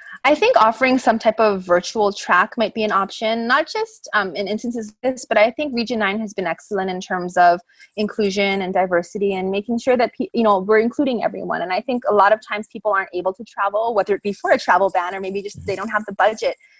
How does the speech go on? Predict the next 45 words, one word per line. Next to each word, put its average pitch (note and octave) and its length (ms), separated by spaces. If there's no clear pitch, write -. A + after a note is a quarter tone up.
And A3+ 100
so A#3+ 80
possibly B3+ 580
looking G#3+ 440
at F#3+ 180
creating A#3+ 400
some G#3+ 200
type A3 160
of F#3 140
digital G3 400
track, - 380
um, E3 140
a G3+ 60
dig-, A3+ 240
maybe A3 180
a A#3 80
digital G3+ 400
virtual F#3 520
conference F#3 420
experience, G#3 720
because A#3 180
I A3+ 80
think C4 160
that A#3+ 140
would B3 160
be A#3+ 100
one G3+ 300
way F#3+ 180
to F3+ 180
further G3 260
get F#3 160
people F#3+ 280
engaged. E3+ 600
Um, F#3 220
I G#3+ 100
think A#3+ 260
our G#3 140
members G3+ 380
have G#3 180
so - 380
much G#3+ 300
great F#3+ 180
information G#3 480
to G3 100
share. F3+ 480